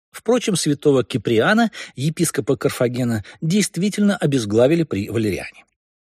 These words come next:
У нас имеются бесконечные истории христианских мучеников и святых,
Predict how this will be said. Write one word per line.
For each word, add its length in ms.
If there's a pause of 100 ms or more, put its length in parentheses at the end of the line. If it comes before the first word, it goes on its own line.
(240)
У 80
нас 240
имеются 340
бесконечные 840
истории 340
христианских 920
мучеников 640
и 120
святых, 540